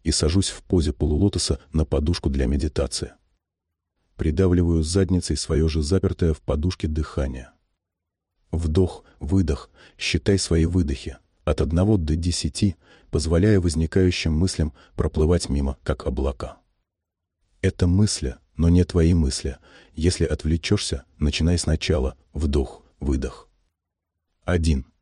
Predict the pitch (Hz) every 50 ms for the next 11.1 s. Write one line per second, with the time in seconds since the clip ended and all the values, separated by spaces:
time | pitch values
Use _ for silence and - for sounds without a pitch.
0 | _ _ _ _ _ _ _ _ _ _ _ _ _ _ - 76 76 76 71 76
1 | 69 67 65 - _ _ _ _ _ _ _ _ _ _ _ _ _ _ _ _
2 | _ - 71 71 82 92 92 95 92 80 78 76 69 65 - _ _ _ _ _
3 | _ - - - - 78 92 98 90 95 90 - 85 85 76 78 85 98 98 98
4 | 82 71 69 - _ - - - _ - 80 78 78 80 92 90 78 73 87 78
5 | 76 69 76 - - - - - 73 73 82 90 - - 80 76 73 - - 76
6 | 76 80 - - 76 69 67 73 71 67 65 64 60 65 69 - _ _ _ _
7 | _ _ _ _ _ _ _ _ _ _ _ _ _ _ _ _ - - 80 87
8 | 90 90 87 87 95 - - - 123 101 82 78 - - - - - 92 101 98
9 | 95 98 95 95 - - - 67 65 - - - - _ _ - _ _ - -
10 | 80 - - 80 87 85 78 78 78 - - 82 82 82 - - 82 78 71 -
11 | - -